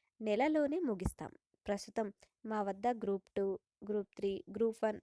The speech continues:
ఇంకా సీడీపీఓ మరో రెండు పరీక్షల ప్రక్రియ మాత్రమే ఉంది. వాటిని మార్చి ముప్పై ఒకటి లోపు పూర్తి చేస్తాం. గ్రూప్ త్రీ ప్రాథమిక కీని బుధవారం విడుదల చేశాం. గ్రూప్ టూ ప్రాథమిక కీని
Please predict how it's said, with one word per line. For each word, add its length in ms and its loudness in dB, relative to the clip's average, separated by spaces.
ఇంకా 340 0
సీడీపీఓ 800 0
మరో 420 4
రెండు 300 2
పరీక్షల 460 0
ప్రక్రియ 460 0
మాత్రమే 480 -2
ఉంది. 280 -2
వాటిని 380 2
మార్చి 400 -2
ముప్పై 340 2
ఒకటి 300 0
లోపు 480 2
పూర్తి 260 2
చేస్తాం. 320 -6
గ్రూప్ 280 4
త్రీ 240 4
ప్రాథమిక 500 2
కీని 460 0
బుధవారం 720 4
విడుదల 400 8
చేశాం. 280 -6
గ్రూప్ 320 2
టూ 80 4
ప్రాథమిక 560 -2
కీని 340 -2